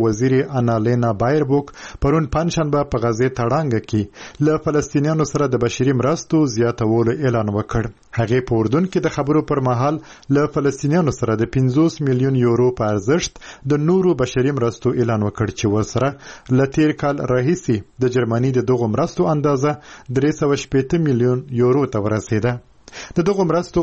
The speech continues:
عمده هدف په غزې کې د لوږې، د خوړو د کموالي او خوارځواکۍ په وړاندې مبارزه، دغه راز د صحي خدماتو رسول ښوول سوي دي.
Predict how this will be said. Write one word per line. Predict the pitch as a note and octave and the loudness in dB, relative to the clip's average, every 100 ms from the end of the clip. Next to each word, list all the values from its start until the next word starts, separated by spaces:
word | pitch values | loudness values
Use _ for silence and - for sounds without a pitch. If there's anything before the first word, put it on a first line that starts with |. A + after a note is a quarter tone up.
| D#3 | 0
عمده | C3+ C#3 C#3+ | 0 0 0
هدف | C3 C#3+ C#3 - | 0 0 0 -2
په | A#2 | 0
غزې | A#2 A#2+ F3 - | 0 0 -2 -2
کې | E3 D#3+ C3+ | 0 0 2
د | C#3+ C3 | 2 2
لوږې، | B2+ D#3 C#3 D3+ C3 - B2+ | 0 0 0 -2 -2 -10 -4
د | C#3 | -2
خوړو | C#3+ C#3 D3 | 0 2 2
د | C#3 C3+ | 0 -2
کموالي | A#2+ A2+ D3 D#3+ D#3+ - _ C3+ | 0 0 2 0 -2 -8 _ -2
او | C3+ | 0
خوارځواکۍ | C#3+ B2+ A#2 B2 C#3 E3 | 0 0 0 0 0 0
په | C3+ | 0
وړاندې | A#2 C3 C3+ B2+ | 0 0 0 0
مبارزه، | A2 G#2+ G2+ A2 F3 - - - - | 0 0 0 0 -2 -6 -20 -14 -2
دغه | E3+ E3+ | 0 2
راز | F3 D3+ | 2 0
د | D3+ | -2
صحي | - C#3+ E3+ - | 0 2 2 0
خدماتو | C#3+ A#2+ B2 C3 C3 C3 A2+ A2 | 0 0 0 0 0 0 -2 -2
رسول | A2 A2 A2+ G#2 | -2 0 0 0
ښوول | A2 G2+ F#2 | 0 0 0
سوي | - G2+ | -2 0
دي. | G2+ | 0